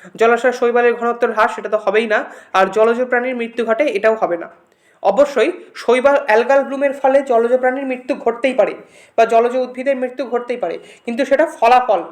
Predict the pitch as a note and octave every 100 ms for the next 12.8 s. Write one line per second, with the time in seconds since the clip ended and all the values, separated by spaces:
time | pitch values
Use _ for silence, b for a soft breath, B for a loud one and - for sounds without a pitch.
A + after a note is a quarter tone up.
0 | - _ - - A3+ G#3+ A3 A#3 C#4 C4+
1 | C4+ C4+ C#4 B3+ A3+ C#4 - B B G#3+
2 | A#3+ B3+ B3+ C#4 B3 - C#4 - G#3 A#3
3 | G3+ E3+ D#3+ F#3+ F#3+ F#3+ C4 G3+ F3+ F#3
4 | A3 F3 E3+ G#3+ A3+ G#3 F#3+ - - -
5 | - - - - - - B B B B
6 | - B3+ C4 C4 C4+ C4 C4 A#3+ A#3 A#3+
7 | B3 A#3 A3 A#3 E4 B B B G#3+ B3+
8 | C#4+ C#4+ D4+ D4+ C#4+ C#4+ C#4+ D4 C#4 B3+
9 | C4 B3 B3 C4 C#4 D4 D4 A#3 A#3+ B3+
10 | B3 B3+ D4 C4+ A3+ - - - B B
11 | B B A#3+ C#4 D4 D4 C4 C4+ C4+ C#4
12 | C4+ C4 B3+ B3 B3+ B3+ F#4+